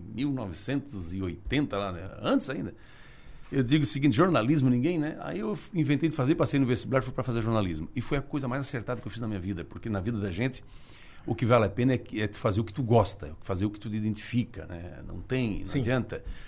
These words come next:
Speaker 1: "Ah, porque eu quero fazer isso porque eu vou ganhar dinheiro." Não, não é isso. A vida não é assim, cara.
Speaker 2: Uhum.
Speaker 1: A vida, é, é, é, ela é desafio, mas é aquele desafio que tu faz por uma coisa que tu gosta, que tu tá afim de fazer,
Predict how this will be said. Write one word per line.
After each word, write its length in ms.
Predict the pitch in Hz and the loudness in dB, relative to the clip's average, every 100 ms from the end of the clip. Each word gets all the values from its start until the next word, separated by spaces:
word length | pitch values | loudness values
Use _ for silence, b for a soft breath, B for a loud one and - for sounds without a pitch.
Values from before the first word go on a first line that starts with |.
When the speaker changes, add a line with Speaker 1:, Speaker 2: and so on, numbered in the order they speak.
| B | B
Speaker 1:
"Ah, 140 | 135 | 0
porque 160 | 131 127 | 0 0
eu 40 | |
quero 140 | - 139 | 2 2
fazer 200 | 123 123 | 2 0
isso 80 | 131 | 2
porque 80 | 127 | 4
eu 20 | |
vou 80 | 127 | 6
ganhar 140 | 123 | 6
dinheiro." 280 | 113 123 107 | 8 6 6
Não, 220 | 165 131 | 4 4
não 140 | 127 | 2
é 80 | 143 | 0
isso. 260 | 160 147 87 | -2 -4 -6
A 60 | |
vida 200 | 90 131 | -6 -4
não 140 | 139 143 | -2 -4
é 80 | 165 | -4
assim, 300 | - 185 160 | -6 -4 -4
cara. 320 | - 71 - - | -4 -10 -12 -14
Speaker 2:
Uhum. 100 | 110 101 - - | -4 2 2 2
Speaker 1:
A 120 | 104 | 0
vida, 340 | 95 143 156 165 160 - | 2 2 4 4 4 4
é, 360 | 120 117 117 113 | 2 4 4 4
é, 60 | |
é, 80 | 117 | 4
ela 180 | 123 117 | 6 6
é 80 | 113 | 6
desafio, 640 | 104 107 104 95 - 147 | 4 4 4 4 6 6
mas 200 | 160 135 | 6 2
é 20 | |
aquele 180 | 139 147 | 0 0
desafio 460 | 127 117 104 127 143 | 0 0 0 2 0
que 80 | 143 | 0
tu 120 | 135 | -6
faz 240 | - 127 | 0 -2
por 100 | - | 0
uma 100 | 139 | -2
coisa 220 | 113 135 143 | 0 -2 0
que 80 | |
tu 140 | - 185 | 2 6
gosta, 360 | 127 92 - | 8 6 4
que 120 | 95 - | -8 2
tu 80 | |
tá 80 | 165 | 4
afim 260 | 147 - 135 | 6 2 0
de 80 | 104 | 2
fazer, 400 | 98 110 151 | 2 2 2